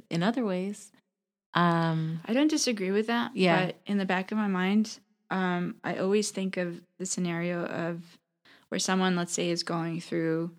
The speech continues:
Speaker 2: something major, like
Speaker 1: Right.
Speaker 2: the loss of a loved one or something that just feel, or, or loss of a job or something that feels incredibly okay.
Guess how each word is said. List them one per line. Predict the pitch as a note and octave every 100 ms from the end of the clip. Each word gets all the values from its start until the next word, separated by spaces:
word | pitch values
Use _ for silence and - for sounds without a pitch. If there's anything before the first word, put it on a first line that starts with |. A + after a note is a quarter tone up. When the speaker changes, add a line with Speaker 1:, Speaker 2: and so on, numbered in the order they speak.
| -
Speaker 2:
something | - E3+ E3+
major, | D#3+ D#3+ F3 F3
like | E3+ D#3 D#3+ -
Speaker 1:
Right. | F3
Speaker 2:
the | E3+
loss | E3 E3+
of | F3
a | F3
loved | E3+ E3+
one | E3
or | E3+
something | F3 F3 E3
that | E3
just | E3+ -
feel, | F3+ E3+ -
or, | E3+ E3
or | - D#3+ D#3
loss | - D#3+ E3
of | G3+
a |
job | G#3 G#3+ G3+
or | F3+
something | F3+ F3+
that | E3+
feels | F3+ F#3
incredibly | F3 E3+ F3+ F3+ F3 -
okay. | F3 F3+ F3 G#3+